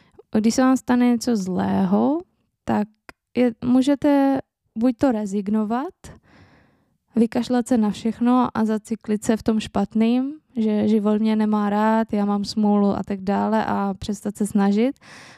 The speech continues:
anebo vás to právě může motivovat a ty špatné zkušenosti vás můžou posunout, něco vám dát, něco vám ukázat.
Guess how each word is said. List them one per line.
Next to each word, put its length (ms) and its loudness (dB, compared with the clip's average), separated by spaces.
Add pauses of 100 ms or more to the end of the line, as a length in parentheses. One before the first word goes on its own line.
(120)
anebo 320 2 (600)
vás 180 -2
to 120 -4
právě 360 2
může 240 0
motivovat 840 0 (300)
a 460 -2 (460)
ty 140 2
špatné 420 0
zkušenosti 680 -2
vás 420 0
můžou 320 0
posunout, 880 0 (600)
něco 320 0
vám 240 2
dát, 400 0
něco 260 -2
vám 220 -2
ukázat. 840 0